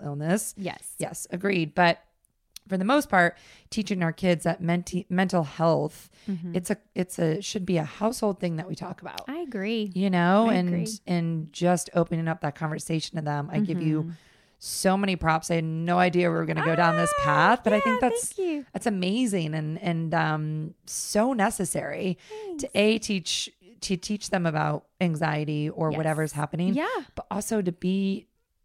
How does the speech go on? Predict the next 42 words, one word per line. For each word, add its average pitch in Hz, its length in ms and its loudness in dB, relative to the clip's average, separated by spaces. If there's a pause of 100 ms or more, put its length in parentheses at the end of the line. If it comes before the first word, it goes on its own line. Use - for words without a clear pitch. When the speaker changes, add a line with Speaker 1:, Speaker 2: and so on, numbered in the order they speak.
(280)
Speaker 1:
teach - 480 -8
another 175 760 0
person 160 340 -8
how 156 100 -8
to 156 160 -8 (240)
deal 196 520 6
Speaker 2:
Yes. 185 280 -6
Speaker 1:
with 175 120 0
someone 165 280 -2
who's 160 180 -6
going 165 260 -12
through 175 160 -12
that. 98 280 -10
Speaker 2:
Yeah. - 180 -6 (300)
Even 214 320 0
just 226 260 -4
looking 185 360 -2
out 160 220 -10
for 165 100 -8
them. 151 300 -6
I 202 80 -2
mean, 196 140 2
my, 170 140 -2
I 208 80 4
Speaker 1:
Yeah. 269 60 4
Speaker 2:
have 302 280 2
really 196 300 0
compassionate 175 580 -6
kids. 185 200 -4
I 226 100 2
mean, 226 140 4
don't 202 200 2
get 160 100 -4
me 156 120 -6
wrong. 143 220 -8
They 156 120 -8
fight 156 260 -6
like 143 140 -8
cats 131 240 -10
and 135 80 -10
dogs, 80 380 -10
but, 147 300 -2